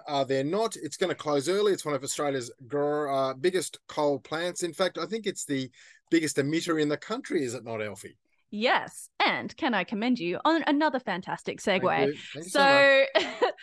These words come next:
Speaker 2: <laughs> Loy Yang A, which is A G L's plant in the Latrobe Valley, is now slated to close a decade earlier than we expected.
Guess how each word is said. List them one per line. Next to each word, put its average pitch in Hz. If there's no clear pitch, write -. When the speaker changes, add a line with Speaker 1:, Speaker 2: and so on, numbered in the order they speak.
Speaker 2:
<laughs> -
Loy 247
Yang 240
A, 190
which 196
is 196
A 208
G 190
L's 175
plant 175
in 185
the 180
Latrobe 175
Valley, 185
is 208
now 214
slated 208
to 196
close 185
a 196
decade 226
earlier 220
than 196
we 180
expected. 277